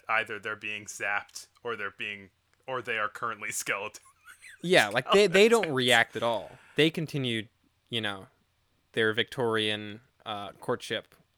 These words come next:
Speaker 2: unperturbed by the fact that they are skeletons.
Speaker 1: Um, and then,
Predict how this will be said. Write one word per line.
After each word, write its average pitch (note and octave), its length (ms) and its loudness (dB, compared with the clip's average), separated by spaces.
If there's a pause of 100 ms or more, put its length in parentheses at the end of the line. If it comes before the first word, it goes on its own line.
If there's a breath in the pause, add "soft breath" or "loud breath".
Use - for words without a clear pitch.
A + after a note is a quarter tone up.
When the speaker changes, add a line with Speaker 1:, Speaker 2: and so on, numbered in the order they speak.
(200)
Speaker 2:
unperturbed B2+ 720 -2
by G2+ 120 -10
the G2 80 -12
fact G2+ 240 -8
that G#2+ 120 -14
they G2+ 100 -12
are E2 100 -20
skeletons. G2+ 680 -10 (1000 soft breath)
Speaker 1:
Um, G#2+ 520 -4 (360)
and B2 160 -4
then, A2+ 260 -4